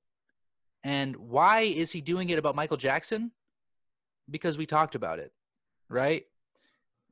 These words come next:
But there's also a deeper reason. There's the deeper reason.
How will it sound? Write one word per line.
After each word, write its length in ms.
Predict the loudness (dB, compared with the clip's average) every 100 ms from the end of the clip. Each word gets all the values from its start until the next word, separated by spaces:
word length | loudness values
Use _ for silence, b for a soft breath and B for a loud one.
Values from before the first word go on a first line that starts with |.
| _
But 380 | -10 0 0 2
there's 220 | 0 2
also 320 | 4 2 2 0
a 40 |
deeper 320 | -2 -4 -4
reason. 440 | -4 -6 -8 -14 -18 _ _ _ _ _ _ _ _ _
There's 240 | -6 -6 -8 -6
the 100 | -6
deeper 360 | -4 -6 -6
reason. 480 | -6 -6 -8 -10 -12